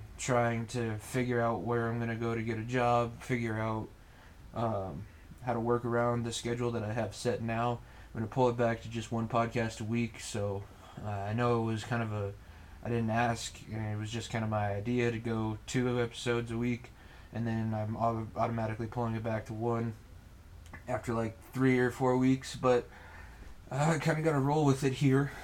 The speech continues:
It's what I'm learning with, uh, the podcasting stuff and the broadcasting and being home and being in the adult world. Sometimes you kinda just gotta roll with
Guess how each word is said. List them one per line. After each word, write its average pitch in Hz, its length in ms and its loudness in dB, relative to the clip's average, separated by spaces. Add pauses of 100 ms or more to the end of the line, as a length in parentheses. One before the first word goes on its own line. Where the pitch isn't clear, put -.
(760)
It's - 100 -8
what 127 160 2
I'm 123 160 2
learning 123 320 0
with, 120 320 -2
uh, 110 240 -2 (580)
the 110 100 -4
podcasting 113 920 0
stuff 117 480 0
and 110 260 -2 (760)
the 101 60 -10
broadcasting 117 800 0
and 113 80 -2
being 117 260 0
home 120 380 0
and 113 160 0
being 113 180 0
in 113 100 0
the 110 120 0
adult 110 300 -2
world. 117 260 -2
Sometimes 117 400 -4
you - 60 -12
kinda 120 200 -2
just 113 180 -8
gotta 107 180 -4
roll 113 420 -2
with 113 500 -4